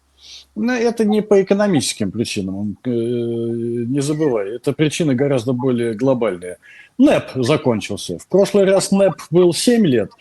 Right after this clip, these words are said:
в этот раз нэп продержался тридцать лет. Ну, все, эпоха нэпа закончилась. Э, возвращаясь только наоборот. Раньше, в тот раз был сначала военный коммунизм, потом нэп, щас нэп, а теперь будет военный коммунизм.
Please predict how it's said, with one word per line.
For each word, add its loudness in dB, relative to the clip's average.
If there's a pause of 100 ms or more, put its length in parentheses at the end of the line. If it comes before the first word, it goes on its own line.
(260)
в 0
этот 0
раз 2
нэп 2
продержался 0
тридцать -4
лет. -6
Ну, 2
все, 0
эпоха 0
нэпа 0
закончилась. -4 (560)
Э, 2
возвращаясь 2
только 2
наоборот. 2
Раньше, 2 (280)
в -12
тот 2
раз 2
был 0
сначала 2
военный 2
коммунизм, 0
потом 2
нэп, 2
щас 0
нэп, 2 (100)
а 2
теперь 2
будет -2
военный 2
коммунизм. -4